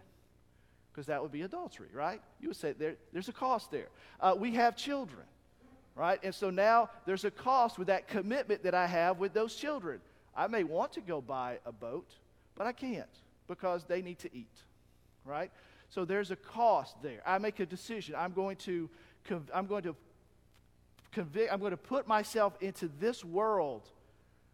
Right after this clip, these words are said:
and there's a cost. And so if we commit ourselves to God,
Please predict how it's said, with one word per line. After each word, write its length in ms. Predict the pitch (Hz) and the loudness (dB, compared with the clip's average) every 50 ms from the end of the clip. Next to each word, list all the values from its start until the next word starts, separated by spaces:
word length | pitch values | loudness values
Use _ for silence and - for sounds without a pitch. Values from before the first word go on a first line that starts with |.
| _ _ _ _ _ _ _ _ _ _ _ _ _ _ _ _ - | _ _ _ _ _ _ _ _ _ _ _ _ _ _ _ _ -14
and 100 | 117 123 | -10 -8
there's 140 | 139 139 131 | -8 -8 -10
a 40 | 131 | -12
cost. 580 | - - 147 135 110 85 78 - - - - - _ _ _ - | -12 -8 -8 -6 -8 -8 -12 -16 -20 -20 -20 -20 _ _ _ -18
And 100 | 131 135 | -16 -12
so 220 | - 175 156 143 | -8 -6 -4 -4
if 200 | 135 151 147 - 151 | -4 -8 -10 -10 -8
we 220 | 196 214 208 208 - - - _ _ _ _ _ _ _ _ _ | -8 -8 -8 -10 -14 -20 -20 _ _ _ _ _ _ _ _ _
commit 420 | - - 175 160 165 190 226 254 240 | -10 -8 -8 -4 0 2 4 4 4
ourselves 720 | 196 175 156 - - - 147 131 120 113 107 107 - - - _ _ _ _ - | 4 2 2 0 -6 -6 -6 -6 -6 -6 -8 -12 -16 -20 -20 _ _ _ _ -20
to 180 | - - 185 170 | -16 -12 -12 -10
God, 580 | 143 131 180 202 220 214 170 143 127 123 120 | -8 -4 0 2 4 4 4 4 2 -2 -4